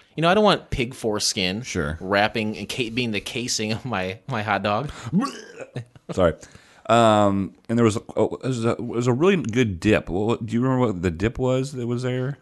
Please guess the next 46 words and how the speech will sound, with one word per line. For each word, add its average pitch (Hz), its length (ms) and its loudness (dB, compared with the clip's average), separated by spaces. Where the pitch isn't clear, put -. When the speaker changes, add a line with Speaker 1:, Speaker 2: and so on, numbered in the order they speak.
Speaker 1:
Yeah, 139 220 4
it 127 120 0
was 120 180 0
a 117 80 0
buffalo 123 460 2
chicken 110 380 -4
dip, 87 200 -4
and 98 100 -4
it 85 40 0
was, 87 180 2
Speaker 2:
Ah. 92 140 -2
Speaker 1:
it 117 60 0
was 117 160 0
made 113 440 0
from 98 240 -4
a 95 100 -4
real 98 280 -2
buffalo, 82 480 -4
though, 65 300 -16
by 131 240 6
a 110 100 4
real 82 180 -4
buffalo. 80 480 -12
So - 120 -4
it - 20 0
was 120 140 -4
kind 175 120 2
of 143 60 0
like 110 140 0
a 98 80 -4
weird 104 320 -4
cannibalistic 98 760 -6
thing 80 320 -10
where 92 120 -4
the 92 60 -6
buffalo 98 400 -4
prepared 98 380 -6
his 87 180 -6
own. 85 300 -8
Speaker 2:
It 92 40 -4
was 87 180 0
good. 113 180 2
There 101 100 4
was 98 120 4
some, 90 260 0
uh, 73 220 2